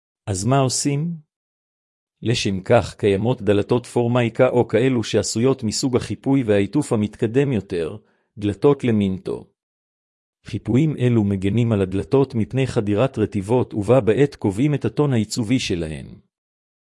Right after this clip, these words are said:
ללמינטו ופורמייקה מספר רב ביותר של גוונים וסגנונות בהתאמה אישית,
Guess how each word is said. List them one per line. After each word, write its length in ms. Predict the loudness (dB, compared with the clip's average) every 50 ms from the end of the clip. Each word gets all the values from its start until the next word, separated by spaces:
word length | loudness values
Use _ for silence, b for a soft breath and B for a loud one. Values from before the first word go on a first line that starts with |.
| _ _ _ _ _ _ _ -6
ללמינטו 600 | -2 -2 0 0 0 0 0 0 0 0 2 0
ופורמייקה 680 | 0 0 0 0 0 2 2 2 2 0 2 2 2 2
מספר 460 | 2 0 -4 0 2 2 2 4 4
רב 180 | 4 2 2 2
ביותר 400 | 2 2 2 4 4 2 2 2
של 200 | 2 0 -2 -2
גוונים 400 | -2 -2 -2 -2 0 0 -2 -2 -4
וסגנונות 680 | -4 -4 -4 -6 -6 -4 -4 -2 -2 -2 -2 -2 -2 0
בהתאמה 440 | 0 0 0 0 0 2 2 2
אישית, 520 | 0 0 -2 -4 -6 -8 -8 -10 -14 _